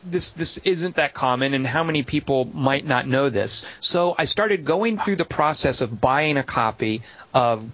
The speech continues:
Ghost Recon Future, Future Soldier from the, you know, Ubi store or whatever it's called. Uh, and there was not one step. I got all the way to the point where, you know, I was gonna, like, give my, you know, put my credit card in there,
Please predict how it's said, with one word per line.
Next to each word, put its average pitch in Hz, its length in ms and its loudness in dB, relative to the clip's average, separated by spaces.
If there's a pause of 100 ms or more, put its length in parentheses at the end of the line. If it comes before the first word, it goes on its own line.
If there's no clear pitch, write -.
Ghost 127 280 2
Recon 117 360 0
Future, 117 320 -2
Future - 460 -2
Soldier 117 440 2
from 110 460 -2 (200)
the, 120 260 2
you 131 100 0
know, 110 140 2
Ubi 131 280 2
store 101 340 2
or 104 40 4
whatever 107 260 2
it's - 120 -2
called. 143 260 0 (340)
Uh, 123 240 2 (380)
and 180 300 2
there 185 120 4
was 202 160 0
not 196 240 0
one 175 240 0
step. 180 200 0
I 147 100 2
got 175 140 2
all 165 200 4
the 202 60 2
way 196 180 2
to 185 60 2
the 165 100 -2
point 175 420 0
where, 139 420 2
you 160 120 -2
know, 139 120 4
I 135 60 4
was 139 100 -2
gonna, 151 180 2
like, 135 180 0
give 139 320 -4
my, 139 340 -2
you 143 140 -6
know, 123 100 2
put - 180 -2
my 156 120 2
credit 190 260 0
card 120 220 0
in 113 120 -2
there, 110 220 2